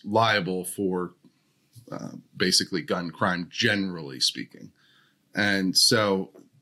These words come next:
those sorts of cases in Colorado are especially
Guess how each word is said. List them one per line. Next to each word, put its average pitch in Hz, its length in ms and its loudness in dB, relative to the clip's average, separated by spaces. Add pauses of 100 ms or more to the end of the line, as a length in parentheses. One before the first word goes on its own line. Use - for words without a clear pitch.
those 120 340 6
sorts 170 300 6
of 104 100 -4
cases 101 720 0 (400)
in 104 480 2 (220)
Colorado 98 880 2 (920)
are 101 200 4
especially 95 800 2